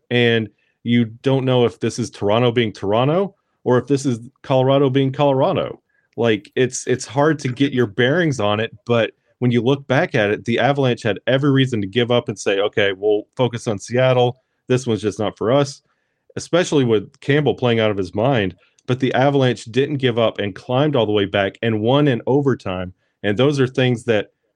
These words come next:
we're not accustomed to when it comes to the Avalanche, especially last year.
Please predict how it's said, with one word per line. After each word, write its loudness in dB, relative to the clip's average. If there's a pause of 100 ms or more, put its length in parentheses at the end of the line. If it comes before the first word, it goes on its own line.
(120)
we're -2
not 0
accustomed -2
to -2
when 0
it -6
comes -4
to -12
the -2
Avalanche, 0
especially -2
last 0
year. 0